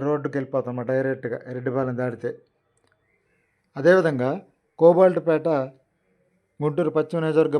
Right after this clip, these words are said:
పరిధిలో ముప్పై నాలుగు డివిజన్లో ఉంది. ఇక్కడ కూడా ఇటీవల అభివృద్ధి క-, పనులకి శ్రీకారం చుట్టారు గుంటూరు పశ్చిమ నియోజకవర్గం ఎమ్మెల్యే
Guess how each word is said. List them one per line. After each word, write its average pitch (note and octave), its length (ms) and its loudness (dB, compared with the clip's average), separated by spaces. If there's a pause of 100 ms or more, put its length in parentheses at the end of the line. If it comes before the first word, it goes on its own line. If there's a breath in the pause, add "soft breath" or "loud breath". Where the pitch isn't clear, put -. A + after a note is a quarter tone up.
పరిధిలో D3 380 2
ముప్పై D#3 260 -2
నాలుగు D#3 260 -2
డివిజన్లో C#3+ 380 0
ఉంది. C3+ 180 -4 (440 soft breath)
ఇక్కడ E3+ 220 2 (100)
కూడా D3+ 180 6 (400)
ఇటీవల D3+ 380 0 (360)
అభివృద్ధి E3 320 -2
క-, E3 280 -4
పనులకి D#3 400 -2
శ్రీకారం D3+ 380 0
చుట్టారు C#3+ 380 -2 (1800)
గుంటూరు D3+ 400 0 (1160)
పశ్చిమ D3 260 -6
నియోజకవర్గం D3+ 520 0
ఎమ్మెల్యే C#3+ 260 -4